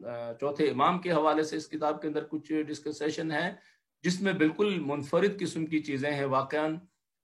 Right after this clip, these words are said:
अ, उसमें एक ख़त है इमाम ज़ैनुल आबिदीन अलैहिस्सलाम का, जो हम भी जिसको ज़्यादा बयान नहीं करते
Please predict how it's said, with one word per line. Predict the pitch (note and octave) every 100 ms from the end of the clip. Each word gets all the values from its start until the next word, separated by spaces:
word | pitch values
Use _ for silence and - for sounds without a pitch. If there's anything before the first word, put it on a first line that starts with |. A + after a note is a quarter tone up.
| _ _
अ, | A#2 B2 B2 -
उसमें | E3+ - D#3+ D#3+ D#3+ D#3 D3+ - _ _ _ _
एक | C#3 C#3+ - C#3+ C3+ C3 -
ख़त | A3+ A#3 F#3
है | D3 C#3
इमाम | C3 C3+
ज़ैनुल | B2 B2+ B2
आबिदीन | A#2 B2 D3
अलैहिस्सलाम | B2 A#2 A2 A2 A2 A2
का, | A#2 C3 - _ _ -
जो | D3 D3 D3 C#3+ B2+ -
हम | A#2+
भी | D3 F3+
जिसको | B2+ C3 - B2
ज़्यादा | A2+ A2 A2+
बयान | G#2+ A2+ A#2
नहीं | A2 A2
करते | A2 G#2 G#2+ A#2 D#3